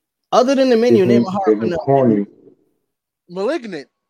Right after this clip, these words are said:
Speaker 1: Oh, yeah, yeah, yeah, yeah, yeah, yeah. Malignant was fire.
Speaker 3: And,
Speaker 1: Malignant.
Speaker 3: and yo, and here's the crazy part.
Speaker 1: Yeah, Malignant
Speaker 3: There's
Speaker 1: was
Speaker 3: a
Speaker 1: fire.
Speaker 3: lot about, there's a lot of shit about Malignant that's bad. But there, there, there's a lot of bad shit about Malignant.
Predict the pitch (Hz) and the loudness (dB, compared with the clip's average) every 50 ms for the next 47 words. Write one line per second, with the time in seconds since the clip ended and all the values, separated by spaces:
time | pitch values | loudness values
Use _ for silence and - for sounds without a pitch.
0 | _ _ _ _ _ _ _ _ _ _ _ - - 190 180 165 165 156 151 143 | _ _ _ _ _ _ _ _ _ _ _ -2 0 2 4 4 4 4 4 2
1 | 139 131 127 127 123 123 123 117 117 113 107 107 113 120 120 107 113 101 107 - | 2 0 -2 -4 -6 -6 -8 -8 -10 -12 -12 -12 -10 -10 -10 -12 -12 -16 -18 -18
2 | - 98 92 90 - _ _ _ _ _ - 254 254 254 233 226 220 240 240 240 | -16 -18 -18 -18 -20 _ _ _ _ _ -2 -2 -2 -2 -2 -4 -4 -4 -2 2
3 | 294 294 285 247 214 - _ _ _ - 240 294 415 508 440 349 403 - 339 339 | 2 4 4 4 2 -2 _ _ _ -6 0 2 2 2 2 0 -4 -6 -6 -6
4 | 320 254 240 220 - 233 214 180 135 - - _ _ - 131 147 143 - 523 539 | -6 -6 -10 -10 -6 -4 -4 -4 -4 -8 -16 _ _ -6 -4 -2 0 0 0 2
5 | 494 539 415 349 349 349 330 330 302 311 - - - 453 466 339 359 311 302 302 | 2 2 2 4 4 4 2 2 0 -4 -4 -4 -4 -4 -4 -4 -4 -4 -2 -2
6 | 311 294 285 254 - - 294 254 247 262 254 240 208 220 226 226 240 185 190 220 | -2 -2 -4 -6 -10 -10 -10 -6 -4 -2 -2 -2 -4 -6 -8 -8 -10 -10 -8 -10
7 | 220 202 _ 185 196 185 160 151 143 - 175 170 156 139 123 123 120 _ _ _ | -10 -8 _ -8 -8 -8 -10 -10 _ -4 -4 -4 -4 -6 -10 -16 -20 _ _ _
8 | _ _ _ _ _ _ _ _ _ _ _ _ _ _ 175 185 247 277 269 - | _ _ _ _ _ _ _ _ _ _ _ _ _ _ -2 0 0 0 0 -2
9 | _ _ _ _ _ _ _ _ _ _ _ _ _ - 262 320 302 285 302 339 | _ _ _ _ _ _ _ _ _ _ _ _ _ -8 -8 -6 -6 -6 -6 -8
10 | 311 302 370 370 349 339 339 320 302 302 285 277 220 208 226 233 254 247 240 - | -4 -2 -2 -2 -2 -2 0 0 2 2 2 0 0 0 -2 0 0 -2 -2 -4
11 | - 254 254 247 240 254 254 254 240 247 254 262 220 226 247 240 - | -6 -8 -6 -2 0 0 0 0 0 -4 -6 -6 -8 -6 -6 -6 -8